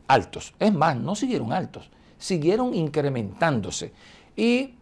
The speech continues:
este, quebraron a los productores nacionales. Entonces, no se benefició la población porque siguió comprando caro, pero entonces llevó a la quiebra a los productores nacionales. Un total fracaso, porque el gobierno, eh, lo que hace es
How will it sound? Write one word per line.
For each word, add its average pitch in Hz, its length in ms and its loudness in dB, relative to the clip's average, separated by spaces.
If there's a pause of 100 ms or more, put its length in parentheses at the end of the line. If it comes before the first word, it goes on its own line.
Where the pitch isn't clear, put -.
(120)
este, 127 640 -2
quebraron 127 500 2
a 202 60 2
los 123 120 -2
productores 123 560 -4
nacionales. 139 640 -6
Entonces, 143 540 -8 (100)
no 143 180 -2
se 208 160 0
benefició 185 560 0
la 160 120 2
población 143 500 0 (260)
porque 139 280 2
siguió 131 300 0
comprando 170 480 2
caro, 220 280 4 (300)
pero 151 180 6
entonces 135 460 0
llevó 143 260 6
a 151 40 6
la 147 160 2
quiebra 156 640 2
a - 80 0
los 139 140 4
productores 120 560 -2
nacionales. 85 480 -14
Un 151 100 -6
total 214 320 0
fracaso, 202 520 -2
porque 143 200 -4
el 185 80 0
gobierno, 214 580 0 (400)
eh, 151 420 4
lo 143 160 0
que 151 140 0
hace 156 340 2
es - 160 -6